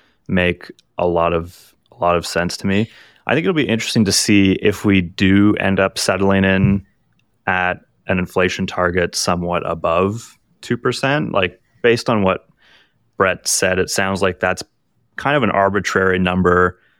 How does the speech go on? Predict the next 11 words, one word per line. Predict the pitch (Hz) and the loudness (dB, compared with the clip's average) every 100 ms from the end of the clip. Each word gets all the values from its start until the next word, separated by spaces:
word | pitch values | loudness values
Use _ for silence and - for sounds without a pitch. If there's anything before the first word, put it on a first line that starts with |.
| _ _ | _ _
that | 90 87 85 - _ _ _ | -4 -2 -4 -8 _ _ _
is | 92 87 87 85 - - _ | -2 0 -2 -4 -6 -8 _
picked | - 101 95 - | -4 -4 -4 -8
for | - - 87 85 82 82 | -10 -4 0 2 0 -2
psychological | - 98 90 90 92 87 85 | -2 -2 0 0 0 -2 -8
reasons, | 87 87 85 82 85 | -6 -6 -8 -12 -12
I | |
think | 85 87 | -12 -10
is | 87 | -8
what | 87 85 | -8 -12
he, | 87 85 85 | -12 -12 -14